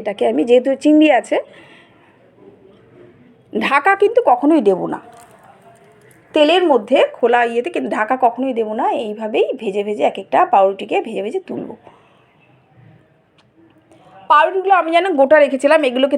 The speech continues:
ত্রিকোণ করে কেটেও নিতে পারেন। ছোট ছোট সুন্দর হয় ধরতে আর কি,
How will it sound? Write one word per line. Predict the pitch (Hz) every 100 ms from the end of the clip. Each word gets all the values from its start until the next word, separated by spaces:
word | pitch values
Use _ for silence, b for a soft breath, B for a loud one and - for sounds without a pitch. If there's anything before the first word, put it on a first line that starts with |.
| -
ত্রিকোণ | 339 320 349 349
করে | 349
কেটেও | 277 262 277 254
নিতে | 226 233
পারেন। | 220 339 - _ _ _ _ _ _ _ -
ছোট | 285 277
ছোট | 285 427 480
সুন্দর | 294 269 254 226
হয় | 220
ধরতে | 233 226 240 240
আর | 196
কি, | 294